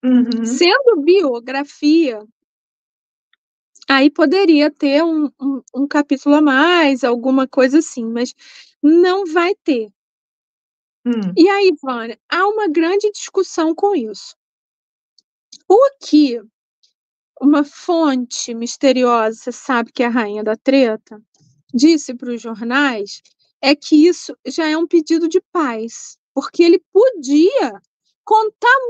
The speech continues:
Speaker 2: muitas outras tretas do pai e do, do irmão, mas ele não vai, porque ele quer paz.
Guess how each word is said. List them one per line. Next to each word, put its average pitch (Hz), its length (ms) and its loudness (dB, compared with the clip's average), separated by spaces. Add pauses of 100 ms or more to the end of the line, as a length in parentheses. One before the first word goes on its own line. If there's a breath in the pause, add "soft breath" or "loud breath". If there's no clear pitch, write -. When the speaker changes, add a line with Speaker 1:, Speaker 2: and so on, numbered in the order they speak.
Speaker 2:
muitas 508 580 2
outras 523 500 0
tretas 440 500 -4
do 480 200 0
pai 392 260 -2
e 403 240 -4
do, 349 140 0
do 359 180 4
irmão, 370 420 -4
mas 294 260 -6
ele 277 200 -4
não 277 360 -8
vai, 233 360 -8
porque - 300 -6
ele 254 200 -2
quer 302 320 -4 (120)
paz. - 600 -4